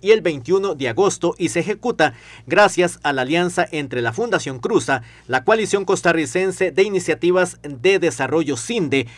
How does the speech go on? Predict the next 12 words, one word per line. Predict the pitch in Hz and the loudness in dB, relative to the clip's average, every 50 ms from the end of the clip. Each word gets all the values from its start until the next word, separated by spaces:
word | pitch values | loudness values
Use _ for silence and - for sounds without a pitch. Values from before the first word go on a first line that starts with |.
| - - - - | -20 -20 -18 -6
la | 117 135 185 | 2 4 4
Embajada | - 220 185 160 - 170 175 185 185 185 - | 4 6 2 0 4 4 6 6 6 4 4
de | 135 117 123 | 2 -2 -4
Estados | 117 117 - 196 190 170 151 - - | -4 0 2 2 2 2 2 -2 -4
Unidos | 139 151 185 190 180 170 170 170 - - - | -4 -2 2 2 4 4 2 0 -4 -12 -12
y | - 208 208 | -12 -6 -4
también | - 165 147 151 160 170 175 - | -4 -4 -2 -2 -4 -4 -4 -4
el | 156 147 139 120 | -6 -6 -6 -2
Centro | - 175 190 185 175 165 160 | -2 0 0 0 -2 -6 -4
Cultural | - 202 190 175 202 185 170 160 160 147 - - - - - - | -4 -4 -4 0 2 2 4 4 2 0 -4 -12 -20 -20 -20 0
Costarricense | - 214 214 - - - 196 185 175 147 - - 165 165 156 - 160 | 4 4 4 4 4 2 4 4 4 2 2 0 -2 -2 0 -2 -2
Norteamericano. | 147 143 180 196 180 - - 156 151 139 127 117 113 175 190 208 196 143 - | 0 2 2 2 2 2 -2 0 0 0 -4 -2 2 2 2 2 2 -2 -4